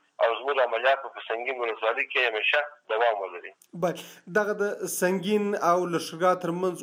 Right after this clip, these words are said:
Speaker 2: عمومي لار چې د ځینو شمالي ولسوالیو څخه د هلمند تیریږي، د دغې لارې د امنیت په اړه باندې په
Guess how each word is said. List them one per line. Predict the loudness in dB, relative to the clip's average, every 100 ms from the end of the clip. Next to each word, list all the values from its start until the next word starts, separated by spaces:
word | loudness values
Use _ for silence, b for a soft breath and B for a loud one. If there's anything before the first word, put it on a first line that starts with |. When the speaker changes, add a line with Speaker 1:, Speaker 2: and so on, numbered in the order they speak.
| -4
Speaker 2:
عمومي | 0 2 4 4
لار | 6 4 0
چې | -4 -6 -2
د | 0 0 -2
ځینو | -8 -4
شمالي | -2 0 0
ولسوالیو | -2 0 0 0 -6
څخه | -4
د | -2
هلمند | -2 -2 -4
تیریږي، | -4 -4 -4 -6 B B B -2 -2 -2 -2
د | -2 4
دغې | 2 4 4
لارې | 4 4 0
د | 0 0
امنیت | 0 -2 0
په | 0
اړه | 2
باندې | -2 -2
په | -6